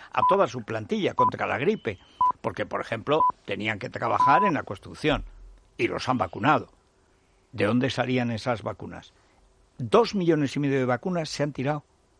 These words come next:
se han perdido. O sea, es el modelo soviético. Yo me quedo con todo. Con las vacunas es lo mismo. ¿Por qué no dejan que la gente se vaya vacunando a través de las redes normales, médicas, que cada persona tiene de atención?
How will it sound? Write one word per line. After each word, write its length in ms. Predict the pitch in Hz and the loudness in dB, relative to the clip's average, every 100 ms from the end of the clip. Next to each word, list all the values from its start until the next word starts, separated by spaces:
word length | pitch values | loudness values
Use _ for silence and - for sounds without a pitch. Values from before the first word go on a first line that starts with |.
| - | -14
se 180 | - 156 | -2 0
han 140 | 180 | 0
perdido. 560 | 139 117 180 185 98 - _ _ | -2 -2 0 0 -2 -6 _ _
O 180 | _ - | _ 2
sea, 120 | 202 | 2
es 140 | - 240 | 2 0
el 100 | 226 | -2
modelo 420 | 131 156 202 220 | -2 0 0 -2
soviético. 680 | - - 113 113 87 - - - - | -4 -4 -2 -2 -4 -10 -16 -16 -12
Yo 160 | 151 220 | 4 4
me 160 | 240 - | 4 0
quedo 240 | 208 180 | 0 0
con 160 | 139 120 | -4 -8
todo. 220 | 95 82 _ - - - | -10 -16 _ -20 -14 -4
Con 120 | 151 | -2
las 160 | 147 | 0
vacunas 460 | 135 139 247 220 185 | -2 -2 0 0 0
es 120 | 190 | -2
lo 120 | 139 | -2
mismo. 360 | 120 90 - - - - | -4 -6 -12 -16 -18 -12
¿Por 140 | 110 - | -10 0
qué 120 | 247 | 2
no 160 | 254 | 4
dejan 460 | 185 185 - 143 135 - - | 4 2 2 0 -2 -6 -6
que 120 | 135 | -2
la 80 | 113 | -2
gente 340 | - 170 139 | -2 -4 -4
se 140 | 120 127 | -4 -2
vaya 240 | 147 156 | 0 0
vacunando 580 | 135 123 123 139 113 107 - | -2 -4 -4 -4 -6 -10 -10
a 100 | - | -8
través 300 | 123 123 170 | -4 -2 -2
de 80 | 185 | -2
las 180 | 131 117 | -2 -2
redes 360 | 120 185 160 135 | -2 -4 -4 -4
normales, 760 | 117 104 90 113 214 127 - | -4 -6 -4 -2 -2 -2 -6
médicas, 560 | 110 170 214 - 107 - - - | -2 -2 -2 -4 -8 -10 -20 -8
que 120 | 131 | -2
cada 260 | 151 175 190 | 2 2 2
persona 420 | 135 - 185 127 | -2 0 0 0
tiene 320 | - 208 190 | 2 0 2
de 100 | 135 | 0
atención? 580 | 123 117 104 208 254 | 0 -4 -6 -2 0